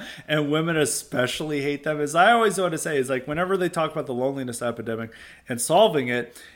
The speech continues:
is that the fact is that the ones who are most harmed by it are these male incels, and any type of pol-, it's more likely that the political solution for that is putting them all in a prison camp than actually trying to help them with their lives. Is that people,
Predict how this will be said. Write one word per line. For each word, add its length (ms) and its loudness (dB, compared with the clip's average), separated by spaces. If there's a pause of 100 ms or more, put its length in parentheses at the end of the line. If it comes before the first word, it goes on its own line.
(140)
is 220 4
that 100 -2
the 80 -2
fact 380 0
is 220 -2
that 100 -12
the 80 0
ones 300 0
who 100 -4
are 80 0
most 280 -2
harmed 260 -2
by 180 2
it 140 0
are 260 2
these 240 -4
male 280 -4
incels, 520 -4 (380)
and 600 0 (100)
any 220 0
type 220 2
of 140 -6
pol-, 260 -8
it's 180 -6
more 220 -2
likely 460 -2
that 160 -8
the 60 -6
political 380 -6
solution 460 -8
for 160 -10
that 320 0
is 180 -4
putting 340 -2
them 140 -4
all 240 2
in 60 -4
a 40 -10
prison 340 -2
camp 360 -8 (360)
than 340 0
actually 340 6
trying 240 2
to 60 -4
help 220 -2
them 180 0
with 140 -6
their 120 -4
lives. 380 -2
Is 120 -10
that 280 -4
people, 500 -4